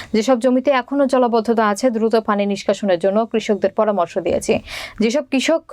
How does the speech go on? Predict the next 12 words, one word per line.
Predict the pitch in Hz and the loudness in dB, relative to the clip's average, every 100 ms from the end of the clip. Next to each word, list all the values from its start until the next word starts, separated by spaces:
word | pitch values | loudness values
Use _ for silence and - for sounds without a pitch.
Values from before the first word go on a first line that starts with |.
| - | -8
ক্ষতিগ্রস্ত | - 247 269 269 262 262 | -2 0 0 -2 0 2
হয়েছেন, | 254 240 302 262 | 2 2 0 -2
কৃষি | 233 262 | -2 -2
বিভাগ | 233 214 214 | 0 0 -2
চেষ্টা | 196 208 202 | 0 -2 -2
করছে | 190 185 - 262 | -2 -2 -2 0
আগামী | 240 226 269 | 2 2 2
রবি | 262 277 320 | 2 2 0
প্রণোদনায় | 320 294 302 285 294 320 | 0 0 2 0 0 0
তাদের | 262 247 | 0 0
সহযোগিতা | - 254 226 226 214 202 | 0 0 2 0 -2 -2
করে | 202 202 | 2 0